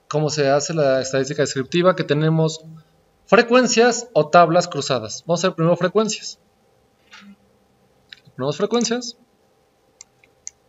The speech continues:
Nos va a preguntar, ¿una tabla para qué?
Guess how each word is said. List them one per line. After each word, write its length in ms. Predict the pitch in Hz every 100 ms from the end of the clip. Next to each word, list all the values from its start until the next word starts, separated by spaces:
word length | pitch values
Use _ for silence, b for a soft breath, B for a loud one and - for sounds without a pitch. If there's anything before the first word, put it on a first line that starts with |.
| _ _ _ - _ _ _ _ _ _ _ -
Nos 120 | 151
va 20 |
a 40 |
preguntar, 500 | 175 190 165 180 180 -
¿una 180 | 202
tabla 300 | 208 196 196
para 240 | 196 147 139
qué? 180 | 175